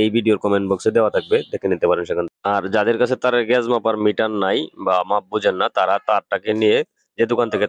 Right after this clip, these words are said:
তার কিনবেন, সেখানে নিয়ে গেলেই কিন্তু তার আপনাকে মাপ দিয়ে তারপরে তার দিবে। সব, তারা তার বিক্রি করে, তাদের সবার কাছে মিটার থাকে এবং তারের মাপটা তারা,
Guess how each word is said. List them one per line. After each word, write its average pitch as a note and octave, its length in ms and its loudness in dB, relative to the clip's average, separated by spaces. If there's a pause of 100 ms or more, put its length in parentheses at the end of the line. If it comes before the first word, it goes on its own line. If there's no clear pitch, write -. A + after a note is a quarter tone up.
তার A#2+ 140 2
কিনবেন, G#2+ 300 -2
সেখানে G#2+ 320 -2
নিয়ে A#2 260 0
গেলেই G2 240 -2
কিন্তু G#2+ 160 -2 (100)
তার G2+ 220 2
আপনাকে G2 320 -6 (680)
মাপ A2+ 140 0 (120)
দিয়ে A2 220 4
তারপরে G2+ 360 0
তার G2 200 2
দিবে। F#2+ 160 2
সব, G#2+ 180 -2 (440)
তারা F#2+ 180 0
তার B2+ 180 2
বিক্রি B2+ 240 -4
করে, B2+ 180 2
তাদের G2+ 160 0
সবার F#2 300 0
কাছে F#2+ 220 -4
মিটার F#2+ 260 0
থাকে A2 220 0
এবং G#2 100 -2 (120)
তারের F2+ 280 0
মাপটা F#2 300 -2
তারা, G2 140 -2